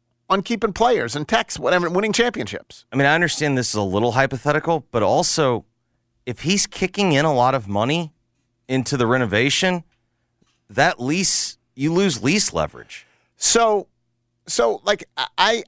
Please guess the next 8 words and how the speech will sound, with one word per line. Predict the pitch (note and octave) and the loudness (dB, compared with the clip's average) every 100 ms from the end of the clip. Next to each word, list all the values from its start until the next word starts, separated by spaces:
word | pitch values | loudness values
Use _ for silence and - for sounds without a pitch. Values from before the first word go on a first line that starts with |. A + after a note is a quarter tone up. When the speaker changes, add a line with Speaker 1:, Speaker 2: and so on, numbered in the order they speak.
| - | 0
Speaker 1:
I, | F3+ A3+ A#3 E3+ - _ _ _ _ _ - | 2 2 0 -2 -10 _ _ _ _ _ -2
I | F3+ A#3 | 0 2
understand | G#3+ F#3+ C#3+ - G3 G#3 C3 A#2 C#3+ E3 - | 0 -2 -4 0 0 2 0 -2 -2 -4 -6
that, | B2 D3 D3+ | 0 2 2
at, | D3+ D#3+ | 0 0
w-, | D3+ - | -2 -2
like, | D#3 D3 - _ _ | 0 0 -4 _ _
uh, | D3 | -6